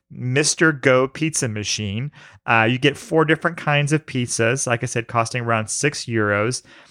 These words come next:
The machine kneads the, the dough, tops the doughs, and customers can watch the pizza being cooked in a small glass window. And all of a sudden, you know, out comes your acceptable, as they <laughs> said,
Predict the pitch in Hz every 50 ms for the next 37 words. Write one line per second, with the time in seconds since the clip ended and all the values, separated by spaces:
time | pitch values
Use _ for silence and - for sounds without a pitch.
0 | _ _ _ - - 127 127 127 - - - 160 165 165 160 147 139 135 135 139
1 | 139 147 165 180 170 170 - 190 - - 170 147 135 135 139 127 127 - 135 123
2 | 131 131 117 - 135 131 123 120 120 117 117 123 - - - 143 135 147 - -
3 | - 143 135 123 120 117 110 104 107 107 110 107 - _ _ - - - - -
4 | 127 131 - - - 156 156 - - 175 160 160 160 - - - - 160 143 139
5 | 131 127 123 123 131 139 - - - - 127 123 - - 143 143 165 165 - -
6 | 147 131 123 117 110 127 123 123 127 135 151 170 - - - 131 123 135 - -
7 | - - - - _ - 123 120 120 117 - - - 127 117 104 107 107 110 117
8 | - 113 113 113 117 117 - - 226 285 330 311 208 113 101 101 98 _ _ -
9 | - - - _ - 127 127 127 127 127 127 127 123 123 - - 180 175 151 127
10 | 131 135 143 147 - 160 135 123 117 110 110 110 107 - - - 120 123 - -
11 | - - 131 120 113 117 120 117 - - - 127 110 117 113 110 110 110 110 -
12 | - - - - - 151 151 - - 135 113 110 107 107 107 107 107 113 110 107
13 | - - - - - 117 120 131 135